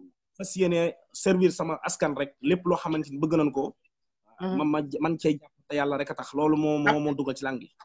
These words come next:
Speaker 2: xam nga, Serigne, langue gi dafa am ñaari côté. Est-ce que mën nañu jàpp ni Serigne day soutenir ñi nga xamante ni fi mu ne ñoo nekk parti au pouvoir, wala, wala da nga ñëw pour ànd ak opposition? Ci, ci ban côté, euh, ban fànn nga ci féete?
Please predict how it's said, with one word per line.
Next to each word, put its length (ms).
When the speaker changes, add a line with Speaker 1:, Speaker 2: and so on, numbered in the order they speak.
Speaker 2:
xam 180
nga, 240
Serigne, 440
langue 320
gi 60
dafa 240
am 100
ñaari 260
côté. 240
Est-ce 160
que 100
mën 180
nañu 200
jàpp 240
ni 160
Serigne 280
day 140
soutenir 380
ñi 120
nga 100
xamante 380
ni 80
fi 120
mu 60
ne 240
ñoo 160
nekk 220
parti 220
au 120
pouvoir, 400
wala, 180
wala 260
da 140
nga 180
ñëw 300
pour 200
ànd 240
ak 200
opposition? 520
Ci, 80
ci 60
ban 180
côté, 200
euh, 540
ban 160
fànn 180
nga 200
ci 100
féete? 220